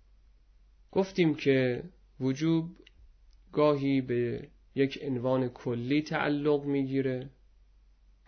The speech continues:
و بر اساس مقدمات حکمت عقل حکم می‌کنه هر فردی رو مکلف از افراد این کلی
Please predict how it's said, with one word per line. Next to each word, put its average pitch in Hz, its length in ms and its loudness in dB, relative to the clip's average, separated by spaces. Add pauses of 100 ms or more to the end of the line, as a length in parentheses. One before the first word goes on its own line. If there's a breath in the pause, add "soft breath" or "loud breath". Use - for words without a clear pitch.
(800)
و 131 100 0
بر 131 400 0 (640)
اساس 180 500 2
مقدمات 135 880 -2
حکمت 139 920 0 (960)
عقل 160 420 4
حکم 135 440 -2
می‌کنه 123 600 -6 (300)
هر 233 300 2
فردی 165 480 0
رو 147 240 0
مکلف 127 560 -2 (1200)
از 143 260 0
افراد 175 480 2
این 143 280 2
کلی 160 840 0